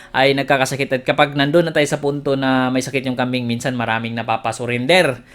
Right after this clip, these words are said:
Maraming napapasuko doon sa pag-alaga ng kambing kasi nga,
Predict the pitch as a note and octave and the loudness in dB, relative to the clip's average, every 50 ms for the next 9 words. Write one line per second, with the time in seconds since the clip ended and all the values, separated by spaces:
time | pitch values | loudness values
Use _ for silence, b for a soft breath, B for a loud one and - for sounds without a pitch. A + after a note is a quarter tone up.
0 | b b b C3 C3 D3 D#3+ F3 F#3 F#3 F3+ F3+ F3+ F3 E3+ E3 - D#3+ - E3 | b b b 2 4 6 6 6 6 4 2 2 4 4 4 4 4 4 4 4
1 | E3 D#3+ - E3+ E3+ E3+ E3 E3 D3+ C#3 - - C3 A#2+ B2+ C3+ C#3 C#3 C3+ C3+ | 2 4 6 8 8 8 8 6 4 -2 -2 -4 -2 0 2 2 2 2 2 0
2 | C3 C3+ C#3 C3+ B2+ B2+ B2 B2+ B2+ B2 A#2+ B B B B B B2+ A#2+ - C#3+ | 0 -2 0 0 2 2 2 2 0 -2 -4 B B B B B -6 -4 -2 0
3 | C#3 C3+ C3+ C3 A#2+ | 2 4 4 4 2